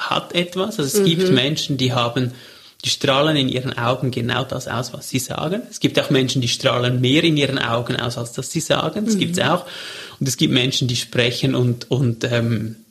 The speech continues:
Speaker 1: sind aber irgendwie verschleiert oder sind, sind, äh, es ist sehr viel Zorn in den Augen
Speaker 2: Ja,
Speaker 1: oder
Speaker 2: ja, ja.
Speaker 1: was auch immer. Und, ah, genau, noch, noch zwei ganz wichtige Dinge. Das eine ist aus Karate Kid. Julie Sun ist das Mädchen, das zu,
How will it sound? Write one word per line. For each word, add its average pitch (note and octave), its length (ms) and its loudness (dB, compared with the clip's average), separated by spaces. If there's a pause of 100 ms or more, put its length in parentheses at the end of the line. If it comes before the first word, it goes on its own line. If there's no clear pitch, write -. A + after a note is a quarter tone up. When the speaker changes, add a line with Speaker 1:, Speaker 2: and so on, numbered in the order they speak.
(640)
Speaker 1:
sind - 260 0
aber G#2+ 220 -4
irgendwie A2+ 540 -4 (280)
verschleiert A#2+ 800 0
oder C3 240 0
sind, B2+ 400 2
sind, B2 380 2
äh, A#2+ 400 4 (840)
es - 100 -4
ist A#2+ 100 -2
sehr C#3 120 4
viel B2+ 180 -2
Zorn C3 480 2
in A#2+ 160 2
den A#2 180 -2
Augen A2 440 -2
Speaker 2:
Ja, A2 140 2
Speaker 1:
oder A2+ 200 0
Speaker 2:
ja, - 60 0
ja. C3+ 60 2
Speaker 1:
was B2+ 180 2
auch - 180 -4
immer. - 160 -4 (460)
Und, G#3+ 320 4
ah, - 80 0
genau, D3 480 2
noch, B2+ 140 -4 (120)
noch B2+ 180 -6
zwei - 240 -2
ganz D3 220 2
wichtige D#3 420 0
Dinge. A#2+ 220 2
Das A#2+ 180 -6
eine D3 280 2
ist - 120 -2
aus B2 200 -2
Karate B2+ 400 0
Kid. B3 360 0 (400)
Julie D3+ 260 6
Sun C#3+ 340 2
ist D#3 320 -4
das - 200 -2
Mädchen, F3 720 2
das - 220 -6
zu, D3 680 -2